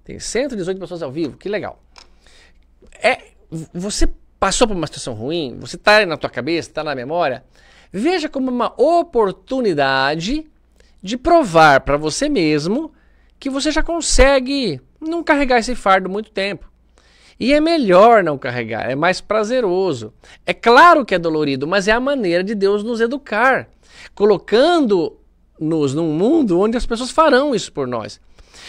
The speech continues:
E pode ser momentos de raiva pequenininha ou passageira, como alguém que furou a vaga do estacionamento, você tava pra entrar, ele viu, mas entrou na sua frente. Alguém que, eh, furou a fila.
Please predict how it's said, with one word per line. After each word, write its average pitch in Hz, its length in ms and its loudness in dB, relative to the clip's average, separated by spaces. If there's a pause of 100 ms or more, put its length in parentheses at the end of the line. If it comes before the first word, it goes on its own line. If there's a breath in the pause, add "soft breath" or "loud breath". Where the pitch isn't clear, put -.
(120 loud breath)
E 196 80 2
pode 285 220 6
ser 320 220 4
momentos 269 540 0
de 277 220 -2
raiva 247 580 4 (160)
pequenininha 254 560 -2
ou 185 80 -2
passageira, 202 640 2 (340 soft breath)
como 196 180 -2
alguém 196 180 2
que 185 80 -6
furou 190 260 2
a 175 80 6
vaga 156 580 4
do 147 140 -2
estacionamento, 139 500 -4
você - 80 -14
tava 175 220 0
pra 175 100 2
entrar, 156 160 0
ele 170 120 0
viu, 202 180 -2 (420 soft breath)
mas 151 140 0
entrou 175 100 -2
na 170 60 4
sua 170 160 0
frente. 165 580 -2 (1080 loud breath)
Alguém 180 340 2
que, 185 440 0 (640)
eh, 160 340 0
furou 226 280 6
a 226 60 6
fila. 185 720 0